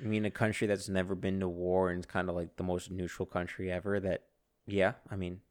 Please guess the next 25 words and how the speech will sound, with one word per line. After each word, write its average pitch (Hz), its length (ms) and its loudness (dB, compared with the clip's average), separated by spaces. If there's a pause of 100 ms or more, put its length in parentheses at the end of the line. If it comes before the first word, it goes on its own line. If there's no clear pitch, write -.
(240)
I 98 80 -6
can, 92 240 -6
I 95 120 -4
can 92 100 -4
see 92 220 -6
that. 90 380 -2 (640)
Uh, 95 400 4 (120)
it's - 100 -4
also 90 240 0
not 87 240 -4
the 87 60 -8
largest 95 760 2
country 87 760 -8
in 85 180 -8
the 85 80 -8
world, 87 680 -6 (100)
so 87 360 -4
that's 90 320 -2
probably 90 320 0
makes 87 260 -6
it 87 220 -6
a 87 40 -4
lot 90 220 -6
easier. 92 500 -8
But - 240 0